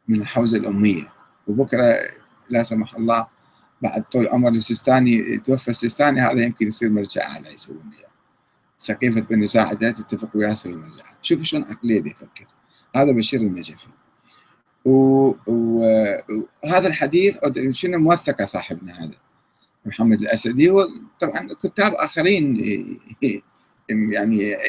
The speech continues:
يأيدون هالحديث هذا. إجماع علماء الشيعة على أن الحديث صحيح السند. تقليد، تقليد في علم الرجال، أنه هذا خلص علماء الشيعة إذا أجمعوا،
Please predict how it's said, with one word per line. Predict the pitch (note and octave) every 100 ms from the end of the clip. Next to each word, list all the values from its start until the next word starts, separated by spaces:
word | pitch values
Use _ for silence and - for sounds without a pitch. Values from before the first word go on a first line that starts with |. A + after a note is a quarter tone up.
| -
يأيدون | C3+ C3 C3+ E3+ C3
هالحديث | A#2+ G#2 F#2+ - - G#2 A#2+ A2
هذا. | F#2 E2+ - - - - _ E3
إجماع | D#3+ G3 G#3+ A#3+ -
علماء | F3+ F#3+ F3+ F3 D#3+
الشيعة | D#3+ - A3+ A3 A#2+
على | F#2 C3
أن | C3 D#3+ F3+ D3
الحديث | A#2 G#2 A#2 D3+ D3+ D3+ D3 _ _
صحيح | - G#2+ C3 B2+
السند. | F#2+ G#2 E2+ _ _ _ _ _ _ _ _ _ _ _ _ _ _ _ _ _
تقليد، | - B2+ D3+ - _ _ _ _ _ - _ -
تقليد | A#2+ E3 F3+
في | -
علم | D#3+ E3+
الرجال، | B2 G#2+ F#2+ F2+ - _ _ _ _ _ _ -
أنه | A#2+ B2 B2 B2
هذا | F3 D3+
خلص | B2 E3+ C3 - -
علماء | A2 A#2+ D3 B2
الشيعة | A2+ - C3+
إذا | G#2 A2 A#2
أجمعوا، | F3 F#3+ G3 F#3 G#3+